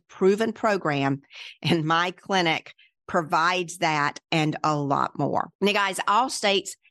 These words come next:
have different rules for physical therapy clinic ownership requirements.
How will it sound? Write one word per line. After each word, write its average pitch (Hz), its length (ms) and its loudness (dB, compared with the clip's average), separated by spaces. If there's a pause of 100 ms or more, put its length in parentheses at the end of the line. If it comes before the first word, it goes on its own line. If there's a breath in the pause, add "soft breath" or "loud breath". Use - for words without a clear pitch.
have 170 200 -4
different 196 380 -2
rules 170 320 0
for 170 120 -4
physical 165 420 -2
therapy 151 400 0
clinic 156 440 -2 (100)
ownership 151 560 0
requirements. 143 840 -2